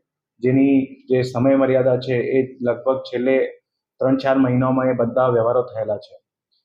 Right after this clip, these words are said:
આમાં ખાસ વિગત એવી છે કે જ્યારે પણ આમાં ખાતાઓમાં વ્યવહાર થયેલા છે, તાત્કાલિક જે છે કોઈ પણ પૈસા જ્યારે એમને જમા થતા હોય તો તાત્કાલિક ઉપડી પણ જતા હતા,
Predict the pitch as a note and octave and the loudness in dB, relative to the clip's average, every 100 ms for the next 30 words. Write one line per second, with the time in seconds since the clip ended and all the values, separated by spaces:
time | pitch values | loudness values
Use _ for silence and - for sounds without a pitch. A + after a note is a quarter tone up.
0 | _ B2 C3+ C#3+ C3+ A#2 - _ _ _ | _ -2 0 2 0 -2 -12 _ _ _
1 | A#2+ C3+ - C3 C#3+ C3+ C#3 C3+ C#3 C3+ | -4 -4 -2 -2 0 0 0 0 -2 -2
2 | B2 A#2+ C3+ C#3 C#3 C3+ B2+ C3 C3 B2+ | 0 0 0 0 0 0 -2 -2 -2 -2
3 | A#2 - C3 C3+ B2+ A2 B2 C3 - B2+ | -6 -2 -2 0 0 2 2 0 -2 -2
4 | C#3+ A#2+ - - _ _ _ _ _ B2 | -2 -4 -10 -20 _ _ _ _ _ -6
5 | B2 C#3+ C#3+ C3+ C3+ C3+ C3+ C3 C3 C3+ | -2 0 0 0 -2 0 -2 -2 -2 0
6 | C3+ B2+ B2 C#3 C3+ C3 B2+ C3 C3 A#2+ | -2 0 -2 -2 0 0 2 2 0 0
7 | A#2 C3 B2+ B2 B2+ B2+ C3 B2+ A#2+ - | 0 0 -2 -2 -2 -2 -4 -4 -4 -2
8 | C3+ C3 B2 - C3+ C3+ C3 A#2+ C3+ B2 | -2 -2 -4 -4 -2 0 0 0 0 0
9 | B2 C3 | -2 -12